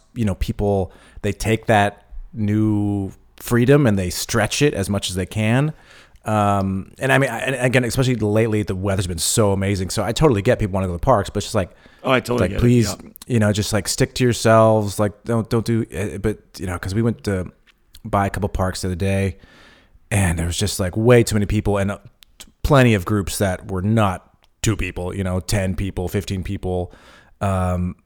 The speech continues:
Speaker 1: yeah, and you just look and you're like,
Speaker 2: Come on,
Speaker 1: "Come on,
Speaker 2: man.
Speaker 1: guys, I want this to end someday." <laughs> Like, come on, like, you know,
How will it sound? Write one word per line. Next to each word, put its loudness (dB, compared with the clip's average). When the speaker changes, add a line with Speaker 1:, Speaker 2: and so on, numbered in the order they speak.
Speaker 1:
yeah, -2
and -8
you -4
just -6
look -4
and -4
you're 0
like, -6
Speaker 2:
Come -2
on, -2
Speaker 1:
"Come 4
on, 4
Speaker 2:
man. 0
Speaker 1:
guys, -2
I -6
want 0
this -6
to 0
end 0
someday." 4
<laughs> -6
Like, 4
come 2
on, 4
like, -2
you -4
know, -4